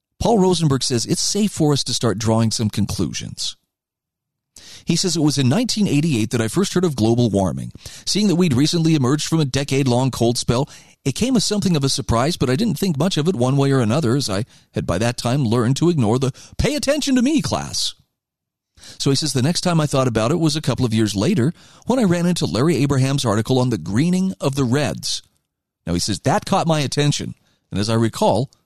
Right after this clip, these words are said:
it got a lot of things right." Since then, he says, "I could barely avoid the topic as it mounted an assault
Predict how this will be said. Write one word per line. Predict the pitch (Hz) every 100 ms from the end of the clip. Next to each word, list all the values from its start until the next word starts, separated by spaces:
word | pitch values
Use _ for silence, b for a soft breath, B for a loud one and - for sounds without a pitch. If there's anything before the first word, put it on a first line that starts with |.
| _ -
it | 156
got | 120
a | 127
lot | 107 110
of |
things | 117 120 104
right." | 123 135 - - _ _ _ _ _ B B B B
Since | - 254 311
then, | 160 131 120
he | 156 135
says, | 156 139
"I | 139
could | 120
barely | 131 190 180
avoid | 131 120 131
the | 113
topic | - 147 135 82
as | 92
it | 90
mounted | 95 107 156 180 175
an | 139
assault | 135 - 151 -